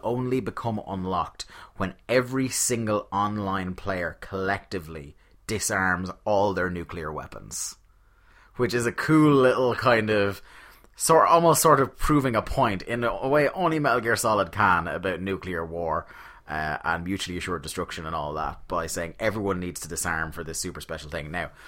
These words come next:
the video leaked a couple of years ago 'cause someone broke into the game and found the, the code for the video. Um, but yeah, over the weekend, someone at Konami just hit a fucking switch,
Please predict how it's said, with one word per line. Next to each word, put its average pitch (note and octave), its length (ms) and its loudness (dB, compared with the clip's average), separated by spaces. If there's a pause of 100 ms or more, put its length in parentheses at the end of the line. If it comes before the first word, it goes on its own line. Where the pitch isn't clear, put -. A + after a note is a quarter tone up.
(180)
the G#2+ 100 -6
video D#3 340 6
leaked A#2 400 -4
a - 60 -12
couple G2+ 260 -6
of F2 60 -8
years G2 240 -2
ago G2+ 200 2
'cause F#2+ 160 -8
someone F2+ 640 -4
broke F#2+ 300 0
into E2+ 240 -6
the E2+ 80 -10
game F2+ 380 -4
and E2 100 -8
found F2 440 -6
the, E2 120 -6
the D2 160 -14
code F2+ 380 -6
for G2 80 -8
the F2+ 100 -6
video. G2+ 480 -2 (600)
Um, E2 720 -2 (480)
but A#2+ 180 6
yeah, A#2 400 6
over A#2+ 220 4
the A2+ 120 4
weekend, G#2+ 580 0 (140)
someone A2+ 320 2
at G2+ 100 0
Konami A2 340 2
just F#2 160 -2
hit G#2+ 140 -2
a G#2+ 40 0
fucking G2+ 360 -2
switch, - 480 -2